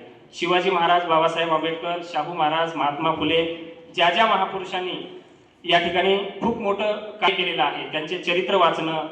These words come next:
त्यांच्यातून आपल्याला काय येता येते, या सगळ्या गोष्टी आपण आत्मसात केल्या पाहिजे. या ठिकाणी मी एवढंच सांगू इच्छितो. आणि जाता जाता की एक काल वाचनामध्ये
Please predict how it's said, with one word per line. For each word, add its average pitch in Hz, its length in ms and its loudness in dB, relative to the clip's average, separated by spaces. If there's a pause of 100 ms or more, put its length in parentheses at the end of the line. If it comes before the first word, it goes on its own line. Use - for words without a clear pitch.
(140)
त्यांच्यातून 202 440 -4
आपल्याला 180 300 2
काय 175 180 0
येता 156 160 -2
येते, - 460 -8 (120)
या 170 120 4
सगळ्या 175 300 -2
गोष्टी 170 300 -4
आपण 160 260 -2
आत्मसात 202 520 2
केल्या 190 280 2
पाहिजे. 156 480 -4 (240)
या 165 100 2
ठिकाणी 185 300 0
मी 185 480 0
एवढंच 185 320 0
सांगू 185 220 0
इच्छितो. 190 640 -2 (140)
आणि 170 300 0 (400)
जाता 165 220 0
जाता 185 320 4 (1800)
की 190 120 6 (440)
एक 170 240 -2 (260)
काल 165 180 6
वाचनामध्ये 170 600 0